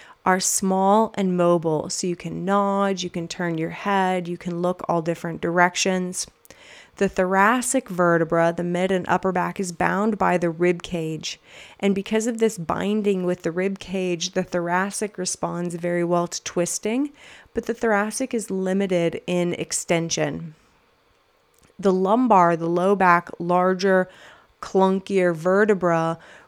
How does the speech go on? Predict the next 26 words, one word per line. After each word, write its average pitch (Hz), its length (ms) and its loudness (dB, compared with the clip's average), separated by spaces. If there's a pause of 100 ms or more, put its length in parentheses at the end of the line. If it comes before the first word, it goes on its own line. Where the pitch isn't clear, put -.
(100)
respond 185 540 0
very 180 260 2
well 175 300 2
to 180 180 -4
extension 180 880 0
and 170 240 -6
flexion, 196 960 0 (320)
not 185 520 4
a 190 80 2
lot 175 320 2
of 170 160 -6
range 175 320 -2
of 175 100 -4
motion 170 400 -2
for 165 160 -8
twisting. 156 800 -4 (420)
And 190 160 2
the 180 60 2
sacrum, 196 760 0
the 165 120 0
fused 202 640 -2
bone, 185 340 2
is 170 140 -4
like 175 160 -4
the 175 80 0
root 185 400 0